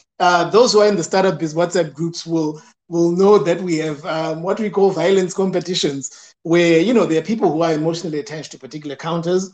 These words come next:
Uh, I won't name mine, but there are people who are emotionally attached to particular counters, and we have fun and come at each other on a daily basis and, you know, attack this person's counter and that person's counter.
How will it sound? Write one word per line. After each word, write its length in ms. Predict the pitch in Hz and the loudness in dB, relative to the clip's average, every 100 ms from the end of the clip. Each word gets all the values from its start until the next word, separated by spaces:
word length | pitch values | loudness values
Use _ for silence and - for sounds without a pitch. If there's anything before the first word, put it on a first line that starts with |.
| _ _ - | _ _ -12
Uh, 140 | 156 165 | -6 -2
I 100 | 170 | 2
won't 240 | 170 202 190 | 6 6 4
name 240 | 180 170 | 2 2
mine, 320 | 165 156 147 | 4 2 0
but 180 | 139 135 | -4 -8
there 100 | 156 | -8
are 40 | 156 | -6
people 220 | 196 196 | 0 2
who 80 | 165 | 4
are 240 | 170 170 208 | 2 -2 -6
emotionally 360 | 175 185 180 | -4 -2 -2
attached 300 | 160 170 170 | 0 -2 -4
to 60 | - | -8
particular 380 | 151 170 170 - | -12 -8 -6 -6
counters, 380 | 160 165 151 | -4 -4 -4
and 320 | 185 180 170 - - _ | -2 -2 -2 -8 -20 _
we 160 | 170 190 | 0 4
have 280 | 180 220 - | 4 2 2
fun 280 | 180 180 160 | 2 4 2
and 180 | 147 | 0
come 180 | 165 185 | -2 0
at 140 | 165 160 | 0 -2
each 160 | 151 | -4
other 300 | 170 143 123 - _ - | -4 -4 -10 -12 _ -6
on 120 | 170 | -4
a 40 | |
daily 380 | 160 160 180 170 | 0 2 2 0
basis 440 | 147 160 165 165 151 | 0 0 -2 -6 -8
and, 220 | 139 139 | -8 -6
you 80 | 151 | -6
know, 140 | 160 | -8
attack 380 | 156 165 170 156 | -8 -8 -8 -8
this 160 | 160 | -12
person's 340 | - 160 160 131 | -8 -10 -8 -10
counter 320 | 160 165 156 | -8 -6 -4
and 100 | 135 | -6
that 160 | 139 151 | -8 -8
person's 280 | 151 143 | -8 -8
counter. 380 | - 156 156 147 | -8 -6 -6 -8